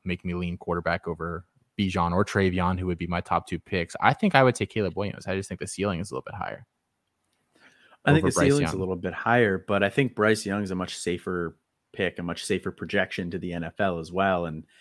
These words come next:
Speaker 2: at that point, I want the, if I'm taking a quarterback that early, I wanna feel good about their N F L prospects.
Speaker 1: I mean, the only Oklahoma quarterback in the past six years that hasn't been a top pick was a dick.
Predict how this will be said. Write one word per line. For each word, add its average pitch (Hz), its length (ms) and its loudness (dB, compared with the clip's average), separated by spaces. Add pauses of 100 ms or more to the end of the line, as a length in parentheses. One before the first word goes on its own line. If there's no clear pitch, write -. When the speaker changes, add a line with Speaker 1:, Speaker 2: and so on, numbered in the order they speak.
(300)
Speaker 2:
at 98 160 -2
that 110 260 6
point, 110 420 2 (800)
I 113 140 8
want 107 460 2 (280)
the, 101 160 -2 (340)
if 104 140 0
I'm 123 180 4
taking 113 320 0
a 98 60 -4
quarterback 101 540 0
that 107 280 6
early, 98 300 2
I - 20 0
wanna 104 220 -2
feel 90 160 -4
good 87 160 -2
about 82 180 -4
their 82 80 -6
N 80 80 -10
F 78 140 -12
L 80 100 -4
prospects. - 840 -10 (100)
Speaker 1:
I 113 40 4
mean, 117 140 6
the 113 140 8
only 127 240 6
Oklahoma 113 500 4
quarterback 95 540 0
in 101 100 -2
the 90 60 -2
past 92 500 0
six - 400 -8
years 98 420 0
that 82 140 -2
hasn't 95 580 -2
been 95 180 -2
a 90 80 -2
top 87 520 0 (420)
pick 92 340 -2 (200)
was 95 160 -4
a 71 80 -8 (200)
dick. - 380 -8